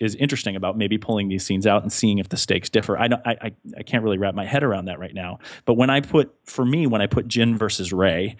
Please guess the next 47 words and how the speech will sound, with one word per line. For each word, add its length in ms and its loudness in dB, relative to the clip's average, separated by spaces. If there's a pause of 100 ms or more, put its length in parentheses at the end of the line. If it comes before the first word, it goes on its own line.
(320)
I 120 0
was 200 4
far 320 0
more 180 6
connected 480 -2
to 180 0
the 80 0
Daisy 300 0
Ridley 260 2
character. 520 -4 (440)
Uh, 400 4
and 120 2
I 60 4
don't 120 6
know 120 8
if 100 2
it's 120 0
an 60 -2
acting 340 0
thing. 200 0
I 60 4
don't 140 2
know 120 2
if 140 -4
it's 140 -6
the 80 -10
story 360 2
thing. 240 2
But 200 0
in 200 2
general, 460 4 (360)
um, 580 2 (100)
it, 200 0
it, 120 -8 (260)
th-, 160 2
that's 240 2
what 120 0
came 200 0
up 80 -4
for 120 -8
me. 120 -4
I 120 4
was 200 6
far 340 2
more 200 4
emotional 520 4
when 260 0